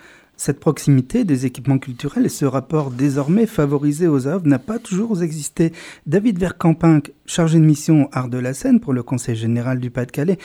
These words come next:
et ancien directeur de l'Escapade des Nains Beaumont, revient sur cette aventure de la décentralisation à l'origine de la richesse de la vie culturelle dans les provinces françaises et notamment dans le Nord Pas-de-Calais, région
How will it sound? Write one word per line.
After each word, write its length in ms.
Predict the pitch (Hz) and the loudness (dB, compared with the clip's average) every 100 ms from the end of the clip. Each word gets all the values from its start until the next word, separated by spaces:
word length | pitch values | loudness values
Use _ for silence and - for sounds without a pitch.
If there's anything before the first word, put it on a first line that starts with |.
| - - - | -20 -8 0
et 80 | |
ancien 300 | 160 156 262 | 0 2 2
directeur 500 | 233 160 147 - 165 | 2 2 -2 0 0
de 100 | 127 | 0
l'Escapade 600 | 113 151 - 156 160 233 | -6 -6 -2 -4 -2 -4
des 100 | 147 | 2
Nains 160 | 156 156 | 4 4
Beaumont, 380 | 139 135 151 233 - - | 4 4 4 2 -4 -8
revient 400 | 143 180 214 208 | 0 2 2 0
sur 220 | - - - | -4 -8 -4
cette 260 | 131 - | -4 -2
aventure 560 | 156 135 123 - 233 156 | -2 0 -2 -2 -2 -2
de 100 | 123 | -4
la 140 | 117 | -6
décentralisation 1200 | 117 175 196 185 170 - 151 147 143 139 170 156 - - _ - | -4 -4 0 0 -2 -2 -2 0 -2 0 0 0 -2 -20 _ -2
à 60 | |
l'origine 460 | 135 123 131 175 165 | 0 0 2 4 4
de 80 | 127 | 4
la 200 | 120 110 | 0 -2
richesse 460 | 190 175 196 160 | -4 -2 0 0
de 60 | 127 | 0
la 120 | 123 | -2
vie 160 | 135 190 | -2 -4
culturelle 500 | 151 135 131 143 131 | -6 -4 -4 -2 0
dans 120 | 120 | -2
les 120 | 110 | -4
provinces 440 | - 185 175 165 | -4 0 2 2
françaises 540 | - 123 110 147 160 139 - - - | 0 -4 -4 -4 -4 -4 -14 -20 -4
et 60 | |
notamment 460 | 127 117 - - 185 - _ _ | -4 -4 -8 -4 -4 -4 _ _
dans 100 | 196 | 0
le 260 | 165 156 - | 0 -2 -2
Nord 320 | 139 190 165 | 0 2 -2
Pas-de-Calais, 580 | - 131 - 123 107 - - | -8 -8 -8 -10 -6 -8 -6
région 380 | 135 117 143 | -6 -2 -2